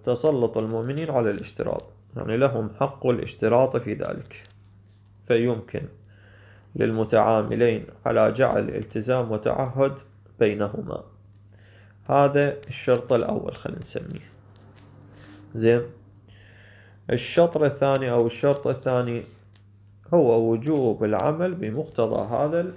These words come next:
الاشتراط. فهذا معنى القاعدة كأنما متكونة من شرطين. أولا المؤمنون المسلمون لهم حق الاشتراط، هذا واحد. ثانيا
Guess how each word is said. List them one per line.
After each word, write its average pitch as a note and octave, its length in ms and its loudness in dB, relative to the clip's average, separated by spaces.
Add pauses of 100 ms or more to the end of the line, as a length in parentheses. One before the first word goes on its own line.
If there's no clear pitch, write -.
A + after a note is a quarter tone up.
الاشتراط. - 1200 -4 (480)
فهذا D3+ 300 0
معنى D#3 260 -2
القاعدة D3+ 500 0
كأنما D3 580 -2
متكونة B2+ 640 -4
من A2 160 -6
شرطين. - 480 -6
أولا C3 540 -2 (840)
المؤمنون B2+ 760 0
المسلمون A#2+ 920 0
لهم A#2+ 460 0
حق C#3+ 340 -4
الاشتراط، A#2+ 840 0 (1300)
هذا C3 200 4
واحد. A#2+ 400 2 (420)
ثانيا C#3+ 600 0